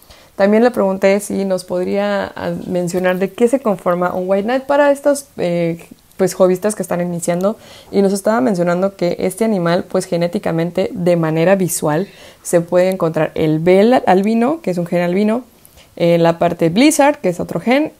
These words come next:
y la parte Eclipse, que da las tonalidades oscuras y rojizas por el albinismo en la parte de los ojos, y da como, pues, este producto que es este gecko leopardo de fase White Knight.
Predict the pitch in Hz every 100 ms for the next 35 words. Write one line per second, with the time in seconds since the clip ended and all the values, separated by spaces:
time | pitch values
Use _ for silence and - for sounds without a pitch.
0 | - 285 330 208 185 185 190 190 196 -
1 | 175 - 220 247 240 185 170 175 180 175
2 | 165 160 151 156 156 165 165 - 175 -
3 | - 202 202 220 - _ 190 185 175 170
4 | 165 214 214 233 - 160 156 156 160 160
5 | 170 214 285 - - - - 170 165 160
6 | 156 160 160 175 160 156 160 - 160 -
7 | - - - - 196 185 185 202 - _
8 | - 226 226 226 240 - - 185 - -
9 | 233 247 247 254 254 220 - 175 175 170
10 | - 175 - 170 165 190 185 180 170 180
11 | 196 170 - 156 - 170 - 180 165 165
12 | 170 147